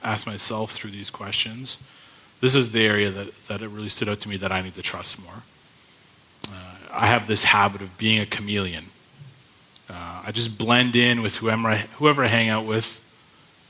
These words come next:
This makes it easy to get along with lots of different groups of people.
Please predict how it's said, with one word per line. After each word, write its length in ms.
This 200
makes 240
it 80
easy 340
to 140
get 100
along 520
with 220
lots 300
of 180
different 360
groups 240
of 100
people. 420